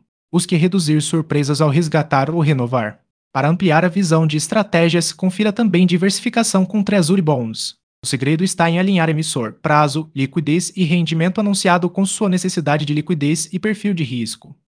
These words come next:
O checklist abaixo facilita a comparação na hora de decidir. Consulte também conteúdos sobre Treasury Bonds para entender diferentes classes de ativos.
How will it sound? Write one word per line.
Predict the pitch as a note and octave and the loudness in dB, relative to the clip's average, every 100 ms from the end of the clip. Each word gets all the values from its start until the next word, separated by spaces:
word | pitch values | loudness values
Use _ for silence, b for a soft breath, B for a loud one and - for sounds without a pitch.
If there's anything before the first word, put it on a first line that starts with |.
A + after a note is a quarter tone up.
| _ | _
O | D3+ | -2
checklist | F#3+ E3+ C#3+ F#3 | 0 0 0 0
abaixo | D#3 E3 G3 | 2 2 2
facilita | - F#3 F3+ F3 D#3 D#3+ | 0 -2 -2 -2 -2 -2
a | |
comparação | D#3+ G3+ G3+ F3 - F3+ | -2 0 2 2 2 2
na | F#3+ | 4
hora | C#3+ D3+ | 4 2
de | D3+ | 0
decidir. | D#3 D#3 F3+ C3 A#2+ A2 A#2+ _ _ _ | 0 0 -2 -2 -4 -6 -12 _ _ _
Consulte | F#3+ - G3 F#3 | 2 4 2 2
também | G3 F#3+ F#3 G#3 | 4 6 6 4
conteúdos | A3 G#3 G3+ F3 E3 | 2 2 4 4 2
sobre | - F#3+ E3 | 0 0 0
Treasury | D#3 E3+ D#3+ E3+ G3 | 2 2 4 4 4
Bonds | D3 F#3 G#3+ | 4 4 4
para | - F3+ | 2 4
entender | F#3+ G#3 F#3 D3+ D3+ | 4 6 4 4 2
diferentes | G3 A#3+ F#3 F3 - F#3 | 2 2 4 4 2 0
classes | - E3+ D#3+ D#3+ | 2 2 2 2
de | D#3+ | 2
ativos. | F3 - D#3+ A#2 G#2 - - - | 2 2 2 0 -2 -8 -8 -10